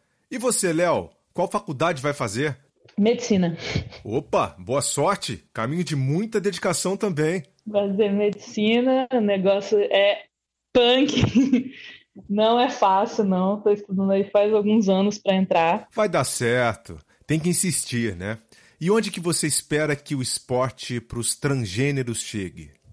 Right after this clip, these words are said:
Speaker 2: Eu acho, assim, que o primeiro passo é reconhecer que a gente existe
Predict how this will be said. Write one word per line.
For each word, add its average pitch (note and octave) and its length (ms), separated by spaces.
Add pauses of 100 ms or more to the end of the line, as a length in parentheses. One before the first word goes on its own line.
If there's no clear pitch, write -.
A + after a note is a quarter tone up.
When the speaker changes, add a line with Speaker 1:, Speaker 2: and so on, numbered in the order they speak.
(160)
Speaker 2:
Eu A3 220
acho, B3 320
assim, G#3+ 400
que A3+ 160
o A3+ 40
primeiro A#3+ 440
passo G3+ 840 (680)
é G3 120
reconhecer G#3 680
que G#3+ 80
a G3+ 60
gente G3 280
existe F#3+ 680